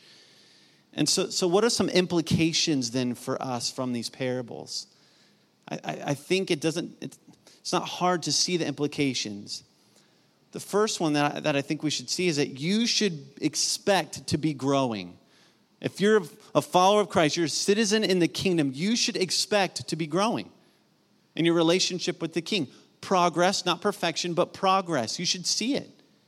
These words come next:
Seeds grow, leaven transforms. You should be able to see evidence of the Spirit of God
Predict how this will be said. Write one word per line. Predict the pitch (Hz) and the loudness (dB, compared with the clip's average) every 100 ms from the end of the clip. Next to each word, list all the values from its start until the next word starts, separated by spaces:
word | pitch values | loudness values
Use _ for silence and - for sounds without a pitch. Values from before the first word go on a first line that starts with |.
| _ _ _ _ _ _ _ _ _ _ - | _ _ _ _ _ _ _ _ _ _ -4
Seeds | - 196 202 170 | -2 0 -2 -2
grow, | 143 185 196 170 | 0 4 4 4
leaven | 151 175 190 | 4 2 0
transforms. | 180 - 185 185 - 190 190 160 120 113 | -4 -2 -2 -2 -4 -2 2 2 0 -4
You | 175 | 0
should | - 190 | 0 2
be | 185 | 2
able | 196 | 4
to | 190 | 2
see | - 196 - | 0 -4 0
evidence | 196 208 196 175 165 | 2 4 4 2 0
of | 175 | -4
the | 160 | -4
Spirit | 156 - 190 196 196 | -4 -2 0 2 2
of | 160 | 0
God | 190 233 180 113 | -2 0 0 -2